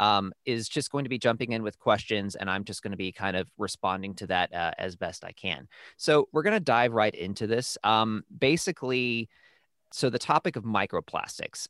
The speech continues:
um, and just plastic in general and how safe or unsafe it is, it's something that comes up a lot in the pregnancy and early childhood phases of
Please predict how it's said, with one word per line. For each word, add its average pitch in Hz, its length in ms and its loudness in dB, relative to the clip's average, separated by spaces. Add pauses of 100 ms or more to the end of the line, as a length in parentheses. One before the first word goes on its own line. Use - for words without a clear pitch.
um, 85 380 0
and 98 340 -2
just - 220 -8
plastic 117 480 2
in 104 160 -4
general 87 460 -2
and 87 260 -4
how 92 180 0
safe 92 340 -2
or 85 60 -4
unsafe 87 480 -4
it 85 80 -2
is, 80 160 -2
it's - 160 -4
something 151 280 2
that 113 100 -4
comes 110 260 -2
up 110 140 4
a 95 80 0
lot 87 400 2
in 110 80 -4
the 90 80 -2
pregnancy 90 500 -4
and 90 140 -2
early 87 240 0
childhood 87 360 -4
phases 87 380 -2
of - 180 -6